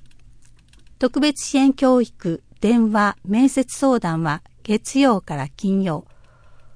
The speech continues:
五六九の七三一五。南文館五階相談室で。外部専門員相談は火曜、金曜、南文館五階相談室で。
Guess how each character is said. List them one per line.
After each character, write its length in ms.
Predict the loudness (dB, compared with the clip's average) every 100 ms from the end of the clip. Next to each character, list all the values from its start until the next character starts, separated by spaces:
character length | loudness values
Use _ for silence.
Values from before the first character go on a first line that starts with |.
| -18 2
五 220 | 4 4
六 300 | 2 -2 -8
九 280 | -2 -2 0
の 240 | -4 -6 -6
七 280 | -2 0 0
三 320 | -2 -2 -2 -6
一 320 | -10 -10 -4
五。 260 | -4 -6 -12 -20 -20 -20 -20 -20 -20 -20 -20 -20 -20 -20 _ -20 -2
南 400 | 4 6 6 4
文 200 | 4 2
館 280 | 0 -4 -4
五 160 | -2 -4
階 420 | -4 -4 -4 -8
相 280 | -2 2 2
談 180 | 2 -2
室 300 | -6 -12 -12
で。 140 | -14 -20 -20 -20 -20 -20 _ -20 _ _ _ _ -4
外 220 | 0 0
部 100 | -2
専 320 | -2 2 2
門 180 | 4 2
員 160 | 2 0
相 280 | 0 0
談 240 | -2 -4 -4
は 200 | -6 -8 -16 -20 -20
火 180 | -6 0
曜、 280 | 2 2 2
金 360 | -4 -2 -2 0
曜、 240 | -2 -6 _ -20 -20 -20 -14 0
南 340 | 2 4 4
文 240 | 4 2 2
館 220 | -2 -2
五 140 | -4
階 300 | -4 -4 -4 -6
相 260 | -2 0
談 200 | 2 0
室 260 | -2 -8 -10
で。 160 | -10